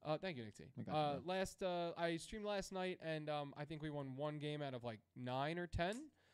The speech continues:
Speaker 1: So it wasn't that great in terms of the win-loss department, but I also was trying out a bunch of different characters, which was fun. Um, and I'm just gonna, I'm gonna try and stream at least two or three days a week going forward, and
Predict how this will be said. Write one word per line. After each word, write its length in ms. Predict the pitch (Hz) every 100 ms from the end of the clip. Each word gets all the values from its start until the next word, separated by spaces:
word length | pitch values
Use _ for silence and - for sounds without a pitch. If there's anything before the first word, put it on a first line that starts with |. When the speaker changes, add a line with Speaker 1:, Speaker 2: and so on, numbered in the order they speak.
| _
Speaker 1:
So 200 | - 196
it 40 | 185
wasn't 600 | 170 165 220 240 240 247
that 220 | 220 208
great 220 | 180 208
in 60 | 196
terms 280 | 170 208 190
of 60 | 180
the 80 |
win-loss 440 | 170 185 185 180 190
department, 540 | 202 196 202 208 202
but 140 | 175 180
I 60 |
also 260 | 196 196 196
was 140 | 160
trying 240 | - 165 156
out 120 | 151
a 40 |
bunch 220 | 131 143 135
of 40 |
different 260 | 135 131 127
characters, 380 | 127 117 117
which 120 | 107 113
was 120 | 107
fun. 320 | - 131 127 - _ _ _ _ _
Um, 480 | 143 143 139 143 139 -
and 300 | 156 156 156
I'm 180 | 160 180
just 180 | 185 -
gonna, 220 | 208 185
I'm 140 | 170
gonna 160 | 180 185
try 220 | 165 185
and 100 | 185
stream 340 | 170 - 185 180
at 140 | 170
least 220 | 165 170
two 160 | - 175
or 80 | 170
three 160 | 160
days 240 | 160 165 156
a 60 |
week 240 | 147 165 165
going 240 | 156 147
forward, 500 | - 185 190 196 190
and 280 | 156 143 135